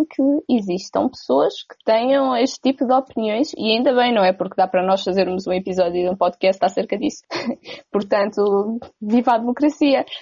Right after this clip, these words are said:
Mas realmente, não sei, acho que não é o tipo de, de palavras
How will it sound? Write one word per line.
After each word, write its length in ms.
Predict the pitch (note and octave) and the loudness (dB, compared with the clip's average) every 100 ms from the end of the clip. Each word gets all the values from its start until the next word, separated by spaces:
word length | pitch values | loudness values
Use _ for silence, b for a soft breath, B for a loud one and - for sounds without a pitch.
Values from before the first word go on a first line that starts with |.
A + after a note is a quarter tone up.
| B | B
Mas 420 | - G#3 G3 G3 G3+ | -2 2 4 2 0
realmente, 720 | A3+ G3+ G#3 A3 A3+ B3 - B3+ C4 C4+ C4 - | 2 4 2 0 0 0 0 0 2 2 2 -2
não 220 | - F#3 F3+ | 0 2 2
sei, 260 | - E3+ | 2 0
acho 320 | - F#3+ - | 2 0 -2
que 120 | - A#3 | -4 -2
não 580 | G#3+ G#3 A3 G#3+ G#3+ | -2 -2 -2 0 2
é 80 | G3+ | 4
o 80 | G3+ | 2
tipo 420 | G3+ A3 G3+ - | 0 -6 -6 -6
de, 540 | F#3+ G3+ G3 F#3+ F#3 F#3+ | -6 -2 0 0 -2 -4
de 100 | - | -4
palavras 680 | G3+ F#3+ F#3 G3 F#3+ G#3+ - | 0 2 2 2 -2 -2 -8